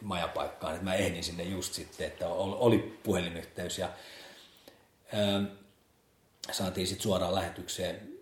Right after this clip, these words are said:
vähän, vähän tunnelmia sieltä. Ja, mut ilmeisesti sitten se alamäki, jonka mä tulin vähän kovempaa, kun se oli vielä aika kova se pohja,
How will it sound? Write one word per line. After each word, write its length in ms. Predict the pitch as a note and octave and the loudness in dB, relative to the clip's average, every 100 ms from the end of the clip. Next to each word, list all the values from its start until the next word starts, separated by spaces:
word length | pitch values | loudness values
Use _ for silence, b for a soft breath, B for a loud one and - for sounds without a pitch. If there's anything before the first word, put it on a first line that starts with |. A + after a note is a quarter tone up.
| - _ _ _ _ _ _ _ - | -18 _ _ _ _ _ _ _ -8
vähän, 300 | F2 F2+ - | -4 -4 -4
vähän 180 | F2 F2 | -4 0
tunnelmia 500 | G2 F2 F2 E2+ E2+ | 0 2 -2 -2 -2
sieltä. 340 | F2 E2 F2 | -2 -2 0
Ja, 180 | F2 F2 B B B B B B | 0 -2 B B B B B B
mut 120 | A2 | 6
ilmeisesti 640 | E3 F3+ B2+ G#2+ G#2 - | 10 10 8 6 2 0
sitten 340 | - C3 - G#2+ | 4 4 4 2
se 100 | A2+ | 4
alamäki, 540 | A#2 F#2+ F#2 - E2+ | 6 6 4 0 -2
jonka 200 | F2 F#2+ | -2 -2
mä 100 | F2+ | -4
tulin 260 | F2 F#2 E2+ | -2 -4 -2
vähän 160 | F2 | -4
kovempaa, 460 | - F2+ E2 - F2 | -2 -2 -2 -2 -4
kun 80 | F2 | -2
se 60 | |
oli 120 | F2+ | -4
vielä 140 | F#2 F#2+ | 0 0
aika 160 | F#2 | 0
kova 300 | F2+ G#2+ F2+ | 0 2 2
se 120 | E2+ - | 2 0
pohja, 460 | - G2 E2+ F2+ | 0 0 0 -6